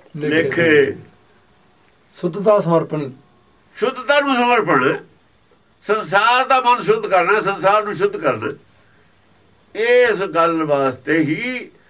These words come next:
Speaker 2: ਸਿੱਖ ਦਾ ਜੀਵਨ ਸਮਰਪਣ ਹੈ। ਜਿਨ੍ਹਾਂ ਨੂੰ ਗੁਰੂ ਕਹਿੰਦੇ ਨੇ, ਉਹ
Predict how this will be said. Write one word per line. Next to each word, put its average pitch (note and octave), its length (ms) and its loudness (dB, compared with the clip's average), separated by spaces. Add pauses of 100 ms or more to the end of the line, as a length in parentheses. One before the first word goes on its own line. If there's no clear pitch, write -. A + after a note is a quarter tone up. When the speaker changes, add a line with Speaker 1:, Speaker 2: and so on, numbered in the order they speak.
(140)
Speaker 2:
ਸਿੱਖ G3 380 -2
ਦਾ G#3+ 260 2
ਜੀਵਨ F#3 520 -2
ਸਮਰਪਣ F3+ 640 0
ਹੈ। A#3+ 280 0 (2250)
ਜਿਨ੍ਹਾਂ A3+ 340 -2
ਨੂੰ A#3+ 180 -4
ਗੁਰੂ G#3 260 2
ਕਹਿੰਦੇ A3 320 2
ਨੇ, B3 60 0
ਉਹ B3 180 4